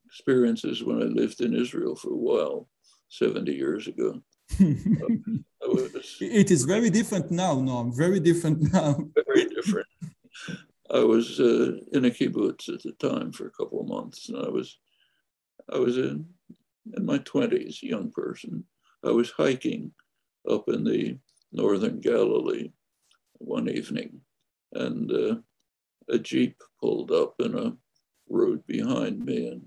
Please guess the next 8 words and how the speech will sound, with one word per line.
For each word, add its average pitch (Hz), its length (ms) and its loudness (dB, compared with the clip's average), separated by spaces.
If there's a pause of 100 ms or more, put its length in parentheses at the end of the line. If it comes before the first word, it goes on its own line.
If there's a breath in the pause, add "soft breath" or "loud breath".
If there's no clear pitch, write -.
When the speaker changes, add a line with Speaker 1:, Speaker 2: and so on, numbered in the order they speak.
(120)
Speaker 1:
somebody - 400 -2
got 110 220 2
out 110 160 4
of 101 120 0
the - 80 -8
Jeep - 360 -4 (100)
and - 180 -8
started - 520 0